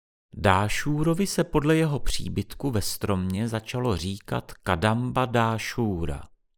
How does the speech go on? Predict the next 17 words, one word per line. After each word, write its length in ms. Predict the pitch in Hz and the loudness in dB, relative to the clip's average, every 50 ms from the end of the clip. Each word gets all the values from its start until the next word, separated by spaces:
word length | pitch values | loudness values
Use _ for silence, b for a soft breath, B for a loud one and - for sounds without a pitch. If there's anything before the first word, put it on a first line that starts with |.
| _ _ _ _ _ _ _ _ _ _ _ _ - - | _ _ _ _ _ _ _ _ _ _ _ _ -14 -8
Začal 380 | 82 80 82 80 - - 117 127 | -4 -2 -2 -2 -2 -2 -2 -2
zde 220 | 131 147 151 165 | 0 2 2 2
provádět 600 | 160 - 147 147 147 156 156 165 160 156 123 - | 2 2 0 2 2 2 0 0 0 -2 -2 -4
pokání 960 | - - 92 - - 107 98 95 90 90 90 87 87 85 87 90 92 104 117 123 _ _ - | -4 -6 -6 -2 0 0 0 0 0 -2 -2 -2 -2 -2 -4 -4 -6 -8 -10 -14 _ _ -8
a 80 | - - | -6 -4
protože 460 | - - - - - 107 101 104 139 | -2 0 -2 0 0 -2 0 0 0
byl 200 | 131 156 156 156 | 0 0 0 -2
zvyklý 600 | 139 127 113 113 117 120 - 143 151 160 175 175 | -2 -2 0 0 -2 -2 -2 -4 -2 0 0 0
na 140 | 165 - - | 0 0 0
obřady 420 | 95 107 98 - - 123 127 143 | 0 2 2 4 2 4 2 0
popsané 680 | - - 120 - - - - 131 127 123 117 110 107 101 | 0 -2 -4 -2 0 0 0 2 2 2 4 4 2 2
ve 140 | 95 95 | 2 2
Védách, 800 | 87 87 127 147 175 175 143 117 95 85 80 78 76 - - - - _ _ _ | 2 4 2 2 2 2 2 0 0 0 -2 -4 -8 -12 -16 -20 -20 _ _ _
vykonal 540 | - 92 85 85 - - 107 117 127 131 143 | -10 -6 -6 -6 -2 0 2 2 2 2 2
je 120 | 156 160 - | 2 2 0
i 160 | - - 156 | 0 -2 -2
zde, 460 | 135 131 131 131 139 113 85 78 - | -2 -2 0 2 2 2 2 -2 -8